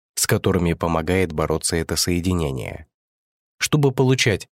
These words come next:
достаточное количество А Л К из рациона, необходимо включить в него следующие продукты. Первое. Красное мясо.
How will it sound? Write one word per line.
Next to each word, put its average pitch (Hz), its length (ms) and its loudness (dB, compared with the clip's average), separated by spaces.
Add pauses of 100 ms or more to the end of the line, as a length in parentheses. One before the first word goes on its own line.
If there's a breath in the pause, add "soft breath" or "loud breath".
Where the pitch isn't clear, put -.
(200)
достаточное 127 800 2
количество 82 640 -2
А 78 60 2
Л 78 180 0
К 76 220 -2
из 73 100 -4
рациона, 101 640 0 (320)
необходимо 151 600 4
включить 120 440 0
в 110 60 -4
него 98 280 2
следующие 90 580 0
продукты. - 640 -6 (640)
Первое. 87 560 -2 (340)
Красное 123 500 2
мясо. 65 480 -4